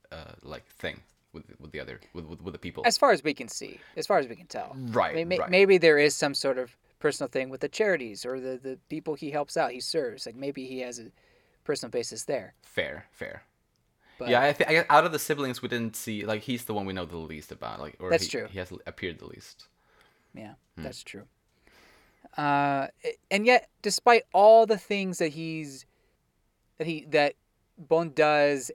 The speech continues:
Speaker 2: and, or all the people that love him, his dad, the king, is still not willing to make him the next heir.
Speaker 1: Mm.
Speaker 2: Um, I, to be fair, I understand where he's coming from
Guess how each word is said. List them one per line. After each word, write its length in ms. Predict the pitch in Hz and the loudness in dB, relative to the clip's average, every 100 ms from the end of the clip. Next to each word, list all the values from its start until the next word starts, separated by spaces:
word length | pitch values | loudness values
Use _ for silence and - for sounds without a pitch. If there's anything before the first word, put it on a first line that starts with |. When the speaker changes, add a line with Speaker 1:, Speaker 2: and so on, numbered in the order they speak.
| - | -8
Speaker 2:
and, 540 | 147 139 135 127 123 _ _ _ | -4 -4 -4 -8 -14 _ _ _
or 300 | 175 165 151 - _ - - - - | 4 6 4 0 _ -20 -20 -20 -2
all 120 | 180 | 0
the 80 | 180 | 0
people 180 | 202 180 | -2 2
that 120 | 160 | 2
love 320 | 139 165 233 | 4 4 4
him, 320 | - 143 123 123 _ _ _ _ _ _ _ _ _ _ _ _ - | 2 -8 -8 -14 _ _ _ _ _ _ _ _ _ _ _ _ -12
his 300 | 165 196 - | -8 -8 -4
dad, 400 | - 190 196 180 | 0 2 2 0
the 60 | 170 | -6
king, 460 | - 220 196 170 | -4 -2 -2 -2
is 220 | 151 156 151 | -6 -6 -6
still 720 | - 185 175 170 175 170 - _ _ _ _ - | -4 0 4 4 2 0 -6 _ _ _ _ -8
not 340 | 170 170 151 | -2 -2 -2
willing 360 | 165 170 160 156 | -2 2 0 -2
to 140 | - 156 | -8 -6
make 260 | 156 151 | -8 -8
him 400 | - 220 170 110 - _ _ | 0 2 2 -4 -20 _ _
the 60 | 143 | -8
next 380 | 139 127 - - _ _ _ - | -6 -6 -10 -16 _ _ _ -4
heir. 360 | 135 117 107 110 _ | -2 -2 -6 -12 _
Speaker 1:
Mm. 340 | 104 92 85 85 _ - | -10 -10 -10 -14 _ -8
Speaker 2:
Um, 480 | 135 131 131 131 _ _ _ - | -6 -4 -6 -10 _ _ _ -2
I, 160 | 202 - _ _ _ _ _ _ _ - | -2 -2 _ _ _ _ _ _ _ -8
to 80 | 240 | -2
be 100 | 302 | 2
fair, 320 | - 226 196 | 8 8 8
I 80 | 196 | 6
understand 340 | 240 233 254 | 2 0 0
where 80 | 240 | 2
he's 120 | 196 | 0
coming 360 | - - 170 190 | -2 -8 -8 -6
from 360 | - 214 220 | -4 -4 -4